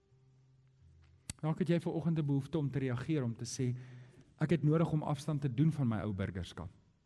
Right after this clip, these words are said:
Ek het dalk nodig ver oggend om afstand te doen van die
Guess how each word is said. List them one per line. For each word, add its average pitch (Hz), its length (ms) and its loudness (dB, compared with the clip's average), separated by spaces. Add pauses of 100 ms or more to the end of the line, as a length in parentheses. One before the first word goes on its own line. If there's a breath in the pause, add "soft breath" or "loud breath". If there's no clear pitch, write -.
(1500 loud breath)
Ek 139 100 -2
het 147 80 2
dalk 147 220 2
nodig 151 280 6
ver - 120 -4
oggend 147 260 0
om 139 120 4
afstand 147 400 0
te 120 180 0
doen 147 220 8
van 135 220 2
die 127 140 2